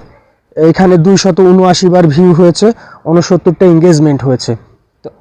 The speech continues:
একটু ব্যাক বাটনে ক্লিক করব, ক্লিক করে আমরা এই কনটেন্টটাই গ্রুপে দেখব। দেখেন এই গ্রুপে রিচ হয়েছে, এখানে, আহ, চারটা, আহ, চার বা-, এখানে হচ্ছে তেরো, এখানে হচ্ছে তিন, এটা রিচ হয়েছে।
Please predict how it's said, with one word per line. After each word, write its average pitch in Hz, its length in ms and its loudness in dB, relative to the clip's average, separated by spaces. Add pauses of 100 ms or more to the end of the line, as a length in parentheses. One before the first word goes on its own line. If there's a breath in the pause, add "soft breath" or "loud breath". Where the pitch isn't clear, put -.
একটু 208 220 -4
ব্যাক 175 200 0
বাটনে 185 360 0
ক্লিক 190 260 -2
করব, 214 280 0 (400 soft breath)
ক্লিক 175 240 -2
করে 196 200 0
আমরা 185 380 0
এই 226 140 0
কনটেন্টটাই 185 560 0 (280 soft breath)
গ্রুপে 208 420 2
দেখব। 160 400 0 (340 soft breath)
দেখেন 170 300 -2
এই 214 140 0
গ্রুপে 208 420 2
রিচ 170 280 0
হয়েছে, 175 220 0
এখানে, 175 440 0
আহ, - 500 -4 (120)
চারটা, 170 480 -4
আহ, - 600 -6
চার 170 300 -2
বা-, 165 260 -2
এখানে 175 340 -2
হচ্ছে 170 400 0 (240)
তেরো, 185 380 0 (320 soft breath)
এখানে 170 320 -2
হচ্ছে 170 220 -2 (160)
তিন, 143 220 -2 (320 soft breath)
এটা 170 180 -2
রিচ 190 340 0
হয়েছে। 180 280 0